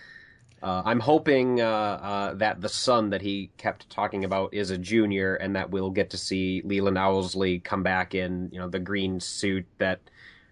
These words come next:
maybe he can fly, or maybe, you know, I just, I wanna see the, a little more comic booky portrayal of Owlsley.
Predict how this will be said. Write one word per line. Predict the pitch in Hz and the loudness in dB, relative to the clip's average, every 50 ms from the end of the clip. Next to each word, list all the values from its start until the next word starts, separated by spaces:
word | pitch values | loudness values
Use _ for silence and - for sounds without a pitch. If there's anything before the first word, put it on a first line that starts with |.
| _ _ _ | _ _ _
maybe | 98 95 90 90 92 | -2 0 0 0 -2
he | 98 95 | -2 -2
can | - 95 92 90 | 0 0 -2 -2
fly, | - - 92 95 95 95 | 0 0 2 2 4 2
or | 92 | 2
maybe, | 92 95 92 92 95 92 - | 2 0 0 0 -2 -2 -2
you | 98 110 | 0 2
know, | 120 123 | 2 4
I | 117 139 139 | 4 2 2
just, | 131 135 - - - | 2 0 -2 -2 0
I | 131 135 | 0 0
wanna | 123 123 120 120 | 2 2 0 -2
see | - - 123 113 | -2 -4 -4 -4
the, | 101 92 - | -4 -2 -2
a | 107 | 0
little | 110 113 110 110 | 0 2 2 2
more | 110 104 101 101 101 101 95 92 - - _ _ _ _ - | 2 4 4 4 4 4 2 0 -2 -6 _ _ _ _ -20
comic | - - 104 101 98 92 | -4 -4 0 0 0 2
booky | 113 101 92 - 95 | 0 0 0 0 -6
portrayal | 90 - 95 95 - - 101 92 92 92 90 85 | -2 -2 -2 -2 0 0 0 2 2 0 0 -2
of | 92 92 90 87 - - _ - - | -2 -4 -4 -6 -10 -14 _ -10 -4
Owlsley. | 92 95 95 92 90 90 - - 90 87 87 92 | 0 0 0 0 0 -2 -2 -4 -4 -2 -2 -4